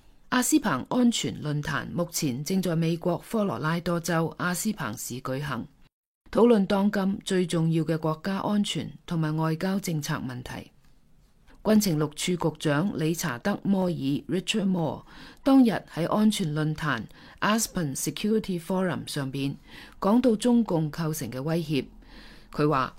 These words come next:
「了解北京當局點樣追求佢嘅戰略目標，係一項特別複雜嘅挑戰。中共就好似一個黑箱，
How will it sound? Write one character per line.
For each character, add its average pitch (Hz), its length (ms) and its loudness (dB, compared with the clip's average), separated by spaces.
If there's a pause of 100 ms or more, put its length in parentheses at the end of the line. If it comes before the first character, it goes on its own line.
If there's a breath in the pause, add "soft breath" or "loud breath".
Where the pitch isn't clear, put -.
(120)
「了 226 180 8
解 226 160 4
北 285 140 -2
京 269 200 6
當 247 280 2
局 180 80 -2 (240)
點 175 160 0
樣 185 120 -2
追 208 260 2
求 135 280 -6
佢 156 160 -4
嘅 156 100 -2
戰 165 240 0
略 151 120 0
目 135 260 -4
標， 180 280 2 (500 loud breath)
係 202 100 -2
一 202 60 4
項 214 340 2
特 170 100 -4
別 165 160 -2
複 226 200 -2
雜 - 220 -6
嘅 139 120 -8
挑 170 200 -4
戰。 127 340 -4 (640 soft breath)
中 240 240 8
共 160 280 2
就 160 120 -4
好 147 160 -2
似 190 140 -2
一 175 80 -2
個 143 140 -2
黑 156 240 -4
箱， 151 340 0